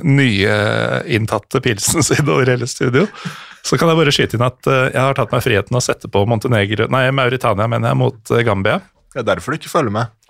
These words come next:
Speaker 1: Eh, jeg følger godt med. Eh,
Speaker 2: Nå har
Speaker 1: andre,
Speaker 2: det, nå har
Speaker 1: an-, andre omgang begynte nå, men jeg bare må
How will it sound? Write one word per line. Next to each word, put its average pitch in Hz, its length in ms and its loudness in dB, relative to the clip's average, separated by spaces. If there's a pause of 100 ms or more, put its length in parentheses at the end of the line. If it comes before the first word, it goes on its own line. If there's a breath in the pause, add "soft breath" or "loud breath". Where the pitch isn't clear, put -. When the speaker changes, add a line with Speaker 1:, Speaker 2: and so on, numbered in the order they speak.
(180)
Speaker 1:
Eh, 123 340 2
jeg 123 80 0
følger 160 220 0
godt - 100 -4
med. 247 160 0 (1120 loud breath)
Eh, 160 560 0
Speaker 2:
Nå 151 560 -2
har - 80 2
Speaker 1:
andre, 131 160 2
Speaker 2:
det, 127 140 -8
nå 123 100 2
har 143 80 2
Speaker 1:
an-, 135 160 -4
andre 131 160 2
omgang 135 160 2
begynte 127 160 -2
nå, 151 160 2
men 156 80 2
jeg - 160 0
bare 143 160 2
må 139 180 4